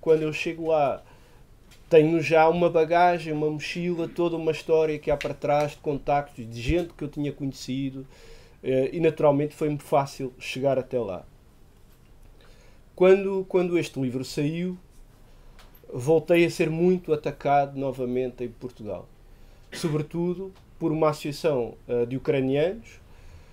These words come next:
eh, que professam uma grande admiração por uma figura que colaborou com os nazis durante a Segunda Guerra Mundial, Stepan Bandera, e estas figuras, eh,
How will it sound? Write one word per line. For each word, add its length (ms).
eh, 720
que 640
professam 560
uma 120
grande 260
admiração 800
por 120
uma 180
figura 540
que 80
colaborou 440
com 140
os 80
nazis 720
durante 300
a 40
Segunda 240
Guerra 240
Mundial, 440
Stepan 440
Bandera, 640
e 140
estas 280
figuras, 720
eh, 500